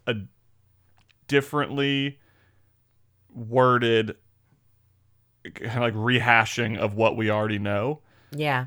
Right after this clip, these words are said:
Speaker 1: Maybe, like, a first-hand account that he can put that maybe isn't government specific. But I just find it very hard to believe that in his memoir, which is probably not going to be all about aliens, it's probably one very small chapter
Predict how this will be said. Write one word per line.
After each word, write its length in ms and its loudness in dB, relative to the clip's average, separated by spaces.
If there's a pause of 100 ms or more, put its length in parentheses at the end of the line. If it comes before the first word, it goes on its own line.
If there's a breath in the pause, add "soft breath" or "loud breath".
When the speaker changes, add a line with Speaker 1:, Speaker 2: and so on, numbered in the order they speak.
Speaker 1:
Maybe, 400 4
like, 180 4
a 80 0
first-hand 840 -4
account 420 -2 (120)
that 200 -4
he 180 -4
can 220 -6
put 360 0
that 140 -4
maybe 500 -2
isn't 480 -6
government 480 -2
specific. 640 -4 (500 soft breath)
But 120 2
I 20 4
just 220 -4
find 240 4
it 80 0
very 300 2
hard 260 4
to 60 -2
believe 400 0
that 140 -8
in 200 2
his 260 -2
memoir, 680 0
which 460 -6
is 180 -4
probably 460 2
not 340 2
going 220 0
to 100 -6
be 160 -4
all 220 2
about 240 0
aliens, 420 0
it's 120 -16
probably 320 0
one 300 0
very 360 0
small 380 -2
chapter 680 -4